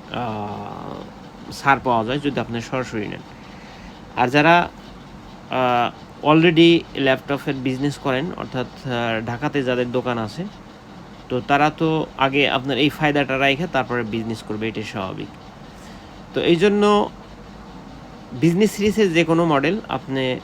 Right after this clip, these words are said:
চাইলে আমার সাথে যোগাযোগ করতে পারেন। যদি আপনার কোয়ান্টিটি লাগে, আমি ইনশাল্লাহ আপনাদেরকে ভালো প্রাইস দেওয়ার চেষ্টা করব। এ-, এজন্য আমার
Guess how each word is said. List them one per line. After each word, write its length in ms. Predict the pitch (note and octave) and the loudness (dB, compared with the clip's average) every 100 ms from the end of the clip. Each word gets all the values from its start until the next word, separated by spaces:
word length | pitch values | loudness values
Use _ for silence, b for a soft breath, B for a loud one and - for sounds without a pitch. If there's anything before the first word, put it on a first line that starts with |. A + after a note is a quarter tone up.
| - | -2
চাইলে 260 | C3+ C3 | 0 0
আমার 140 | C3+ C3 | 0 -2
সাথে 240 | - C3 | -4 -4
যোগাযোগ 280 | B2+ C3 B2+ | -2 -2 -2
করতে 200 | C3 B2 | -6 -6
পারেন। 260 | C3 C3+ F3 G3 - | -4 -2 -2 -8 -4
যদি 200 | B2+ B2 | 0 2
আপনার 220 | A#2+ B2+ | 0 -2
কোয়ান্টিটি 420 | A#2 B2 A#2+ B2 C#3 | -2 -2 -2 -4 -2
লাগে, 300 | C3+ C3 F#3+ - - - | -2 -2 -6 -10 -16 -8
আমি 280 | A2 A#2 B2 | -6 -2 -2
ইনশাল্লাহ 440 | A#2 C#3 C3 D#3+ | -4 -4 -2 -2
আপনাদেরকে 400 | B2+ A#2+ A2+ C3 | -2 -6 -6 -6
ভালো 300 | G#2+ G#2+ A#2+ A#2 | -6 -6 -6 -2
প্রাইস 220 | A#2+ A#2+ | -2 0
দেওয়ার 180 | B2+ B2+ | -2 -4
চেষ্টা 280 | C#3 C3+ C#3 | -6 -4 -4
করব। 300 | C3 C3+ G3 - B B B B B B - - | -4 -4 -4 -6 B B B B B B -16 -10
এ-, 40 | - | -2
এজন্য 640 | A2 B2 C3 D3 D#3+ F3+ - | 2 2 4 2 2 0 0
আমার 280 | A#2+ A#2+ | 0 0